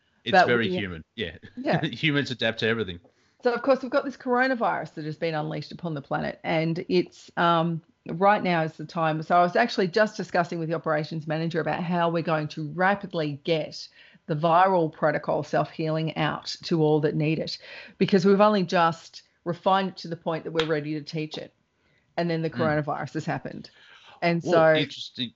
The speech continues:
Speaker 1: interesting enough is, uh, 'cause we, we've, we've had chats, and most people I've spoken to,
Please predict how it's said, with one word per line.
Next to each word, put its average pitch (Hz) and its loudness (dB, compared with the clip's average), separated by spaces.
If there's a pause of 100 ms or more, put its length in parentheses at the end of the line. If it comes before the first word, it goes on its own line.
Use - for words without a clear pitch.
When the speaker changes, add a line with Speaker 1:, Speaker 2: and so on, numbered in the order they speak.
Speaker 1:
interesting 120 -8
enough 107 -4
is, 104 -8
uh, 101 0 (200)
'cause - -6
we, 123 -6
we've, 131 -2
we've 131 -2
had 104 -4
chats, - -4
and 104 -6
most 120 -4
people 104 -4
I've 92 -6
spoken 104 -4
to, 95 -8